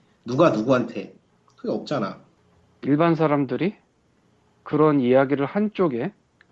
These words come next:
Speaker 2: 물어보길 바라고 시작을 한 거겠죠.
Speaker 1: 아니, 그러니까
Speaker 2: 저렇게.
Speaker 1: 이런 거를 물어볼 기회가 있나요? 없을 것 같아요.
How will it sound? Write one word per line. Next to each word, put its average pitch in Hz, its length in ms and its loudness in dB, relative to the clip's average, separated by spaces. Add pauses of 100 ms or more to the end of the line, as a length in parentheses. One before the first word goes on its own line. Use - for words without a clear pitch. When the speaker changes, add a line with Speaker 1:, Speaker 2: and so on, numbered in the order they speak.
(120)
Speaker 2:
물어보길 139 400 2
바라고 160 460 -2
시작을 147 300 -2
한 135 120 -6
거겠죠. 113 360 -10 (480)
Speaker 1:
아니, 165 240 2
그러니까 127 680 0
Speaker 2:
저렇게. 123 200 -12 (520)
Speaker 1:
이런 170 280 2
거를 165 460 6
물어볼 156 720 4
기회가 151 400 0
있나요? 110 480 -2 (520)
없을 - 200 -14
것 - 80 -2
같아요. 160 140 6